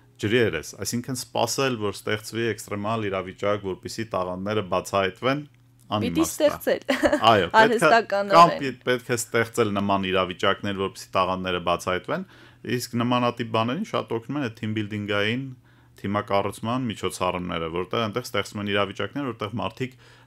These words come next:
Speaker 1: պիտի ցուցաբերեն։
Speaker 2: Դրսևորվեն,
Speaker 1: Ու շատ հաճախ
Speaker 2: մհմ։
Speaker 1: մարդիկ տեսնում են, որ այն մարդը, ով իրենց կողքի երկար տարիներ աշխատում էր գլուխը կախ, ը, ու ոչ ոք չգիտեր իր մասին, պարզվեց, որ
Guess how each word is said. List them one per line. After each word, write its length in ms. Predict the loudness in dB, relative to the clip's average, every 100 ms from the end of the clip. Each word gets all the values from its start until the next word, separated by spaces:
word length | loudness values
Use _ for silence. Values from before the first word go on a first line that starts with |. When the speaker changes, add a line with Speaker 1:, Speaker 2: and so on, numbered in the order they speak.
| _
Speaker 1:
պիտի 300 | -10 -2 0 0
ցուցաբերեն։ 640 | -4 -6 -4 -2 -4 -4
Speaker 2:
Դրսևորվեն, 480 | -4 -4 -4 -4 -4
Speaker 1:
Ու 80 | 0
շատ 240 | 2 4
հաճախ 240 | 2 0 -2
Speaker 2:
մհմ։ 100 | -2
Speaker 1:
մարդիկ 240 | -2 -4 -6
տեսնում 280 | -6 -6
են, 60 | -6
որ 140 | -4
այն 100 | -4
մարդը, 320 | -2 -4 -4 -4
ով 140 | -2
իրենց 220 | -2 -4
կողքի 300 | -6 -6 -2 -2
երկար 320 | -2 -6 -6
տարիներ 380 | -4 -4 -4 -4
աշխատում 500 | -4 -4 -6 -4 -6
էր 100 | -4
գլուխը 360 | -4 -4 -4 -4
կախ, 320 | 4 4 4 -4 _ -20 -20 -20 -20 _
ը, 160 | -6 -4
ու 160 | -2 -2
ոչ 120 | -2
ոք 160 | -2 -8
չգիտեր 460 | -10 -8 -2 -2 -2
իր 140 | -6
մասին, 320 | -6 -6 -6 -8 -8
պարզվեց, 420 | -4 -4 -4 -6
որ 140 | -6